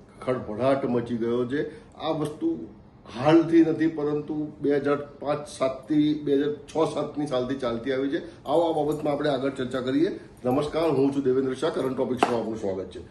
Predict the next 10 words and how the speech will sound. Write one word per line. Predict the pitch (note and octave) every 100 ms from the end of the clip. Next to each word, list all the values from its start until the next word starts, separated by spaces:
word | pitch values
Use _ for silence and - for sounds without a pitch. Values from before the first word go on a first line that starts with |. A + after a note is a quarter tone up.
| - - - -
મિત્રો, | D#3 D3+ E3+
અમદાવાદ | E3 C3 C3+ E3 F3+
મ્યુનિસિપલ | C#3+ C3+ C#3+ C3+ C3+
કોર્પોરેશનના | C3 A2 B2 A2 B2 A#2 C3+
દક્ષિણ | A#2 - D#3+ E3
ઝોન | D#3 C#3+
એસ્ટેટ | B2+ - B2+ A2+
વિભાગ | G#2 G#2+ G#2+
દ્વારા | A2 C#3+
ગઈકાલે | E3 C3+ D3+ D3 C#3 D3